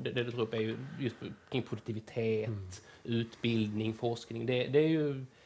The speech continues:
Speaker 1: det, det ser man ju inte på ett års sikt
Speaker 2: Mm.
Speaker 1: eller två års sikt, effekten av dem.
Speaker 2: Nej.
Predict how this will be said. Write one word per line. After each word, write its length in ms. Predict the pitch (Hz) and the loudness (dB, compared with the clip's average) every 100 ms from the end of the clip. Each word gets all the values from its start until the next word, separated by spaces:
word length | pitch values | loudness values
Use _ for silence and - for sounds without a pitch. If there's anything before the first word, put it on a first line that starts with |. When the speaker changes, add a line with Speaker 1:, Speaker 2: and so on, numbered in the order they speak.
| - | 0
Speaker 1:
det, 160 | 135 147 | 2 4
det 300 | 143 143 135 | 2 -2 4
ser 180 | 147 135 | 6 6
man 120 | 131 | 4
ju 20 | |
inte 160 | 135 - | 0 -6
på 160 | 107 | -6
ett 180 | 110 - | -6 -8
års 80 | - | -6
sikt 180 | 104 101 | -6 -6
Speaker 2:
Mm. 80 | |
Speaker 1:
eller 120 | 110 110 | -6 -6
två 120 | 113 | -8
års 100 | 110 | -8
sikt, 200 | - - - - - | -10 -14 -20 -20 -12
effekten 360 | - 120 - 117 | -8 -8 -8 -10
av 40 | 120 | -10
dem. 100 | 135 127 | -6 -4
Speaker 2:
Nej. 140 | 127 | -4